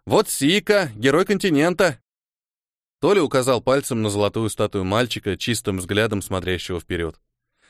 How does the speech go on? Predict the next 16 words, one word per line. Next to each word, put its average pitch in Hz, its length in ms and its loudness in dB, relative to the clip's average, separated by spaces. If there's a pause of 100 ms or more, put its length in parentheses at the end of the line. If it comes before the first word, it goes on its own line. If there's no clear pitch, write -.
(120)
Одетый 135 380 2
в - 60 -12
ханьфу, 101 480 -4 (340)
руки 175 360 2
скрыты 143 440 0
внутри 113 320 -2
широких 101 440 -2
рукавов. 85 420 -4 (1300)
«Он 101 320 0 (140)
ребёнок, 110 500 0
что - 180 -4
ли?» 80 160 -6 (440)
Ниэль 117 400 2
удивлённо 151 480 0
поднял 107 340 0
бровь. 92 320 -4